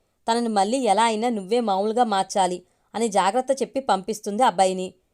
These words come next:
మీనా వాళ్ళ ఇంటికి వెళ్తున్న సంగతి వాళ్ళ నాన్నకి చెప్పి బయలుదేరతాడు అబ్బాయి. మీనా ఇంటికి చేరతాడు. అది ఒక పల్లెటూరు. మీనా అన్నయ్య అశోక్ అగ్రికల్చరల్ ఎంఎస్సీ చేసి పంటల్లో మంచి దిగుబడి గురించి, సహజ ఎరువుల వాడకం గురించి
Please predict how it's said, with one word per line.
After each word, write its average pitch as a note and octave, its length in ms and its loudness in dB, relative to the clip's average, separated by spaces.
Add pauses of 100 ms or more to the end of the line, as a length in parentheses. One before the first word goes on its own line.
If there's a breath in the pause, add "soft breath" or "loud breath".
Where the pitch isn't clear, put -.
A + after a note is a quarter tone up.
(240)
మీనా B3 260 4
వాళ్ళ A#3+ 200 4
ఇంటికి G#3 260 -4
వెళ్తున్న A3+ 340 -2
సంగతి G3+ 440 -4
వాళ్ళ G#3 240 2
నాన్నకి F#3 440 -4
చెప్పి B3 220 -6
బయలుదేరతాడు G3 640 2
అబ్బాయి. F3+ 380 0 (600)
మీనా B3 200 2
ఇంటికి A#3+ 380 -2
చేరతాడు. F#3 520 2 (560)
అది A3 140 0
ఒక C4+ 160 4
పల్లెటూరు. G#3 640 -2 (480)
మీనా B3+ 280 0
అన్నయ్య A#3 300 0
అశోక్ B3 440 2 (160)
అగ్రికల్చరల్ A#3 640 2
ఎంఎస్సీ G#3 460 0 (100)
చేసి A#3 380 -4 (420)
పంటల్లో C4+ 420 6
మంచి A3 280 0
దిగుబడి G3+ 400 -2
గురించి, G3+ 520 -6 (320)
సహజ A3+ 300 2
ఎరువుల A#3 420 4
వాడకం G#3 480 0
గురించి G3 460 -6